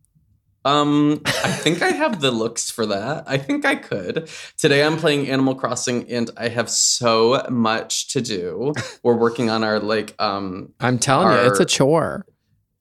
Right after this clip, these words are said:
Speaker 1: our junkyard recycling center for Rodney. We're working on a post office. We're making, like, a jungle area for the museum. And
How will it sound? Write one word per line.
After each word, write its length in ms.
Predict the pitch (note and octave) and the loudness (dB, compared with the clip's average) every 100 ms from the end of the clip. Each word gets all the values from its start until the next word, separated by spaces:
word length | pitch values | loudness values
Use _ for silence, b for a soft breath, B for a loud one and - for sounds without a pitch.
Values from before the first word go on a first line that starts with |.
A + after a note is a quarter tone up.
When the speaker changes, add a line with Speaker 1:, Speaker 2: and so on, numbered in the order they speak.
| _ _ _ _ _ _ | _ _ _ _ _ _
Speaker 1:
our 160 | A#2+ A#2+ | 0 0
junkyard 1040 | A#2 C#3 D#3 E3+ F3+ E3+ E3+ F3 F3 F#3+ | 2 4 4 2 2 4 4 2 -2 -4
recycling 640 | D3+ D3+ C3+ A#2+ A#2+ A#2 A2+ | -4 0 0 0 -2 -2 -2
center 320 | A2 G#2 B2+ | -4 -6 -6
for 160 | - | -6
Rodney. 720 | C3+ G2+ E2+ - D#2+ G#2+ E3+ b b b | -4 -4 -6 -12 -12 -10 -10 b b b
We're 160 | A#2+ A#2+ | 2 4
working 360 | A#2+ A#2 B2+ A2+ | 4 2 2 2
on 100 | G#2+ | 0
a 60 | |
post 420 | - A#2+ G#2+ - | 0 0 0 0
office. 640 | A2+ A#2 A#2 D3+ E3+ - - | -2 -2 -4 -4 -2 -4 -2
We're 140 | A#2+ | 0
making, 360 | A2+ A2 - A#2 | 2 0 0 -2
like, 140 | A2 | 0
a 60 | A#2 | 0
jungle 580 | A2 A#2 A#2 A2+ B2 - | 2 2 4 2 2 0
area 440 | A2+ G#2+ A2+ B2 | -4 -2 -2 -4
for 160 | - A#2+ | -4 -2
the 100 | A2+ | 0
museum. 920 | A2 G#2+ G#2+ G#2 G#2+ G#2+ C3+ F3+ F#3+ b b _ - | 0 -2 -6 -8 -8 -6 -4 -4 -6 b b _ -4
And 580 | B2 A#2 A2+ A#2 A#2 | 0 2 2 2 0